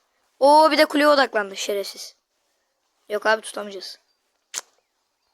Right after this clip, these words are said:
Yok. Bırak ya. Tuttuk. <laughs>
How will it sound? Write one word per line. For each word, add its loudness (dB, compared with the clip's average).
Yok. 0
Bırak -8
ya. -8
Tuttuk. -18
<laughs> -20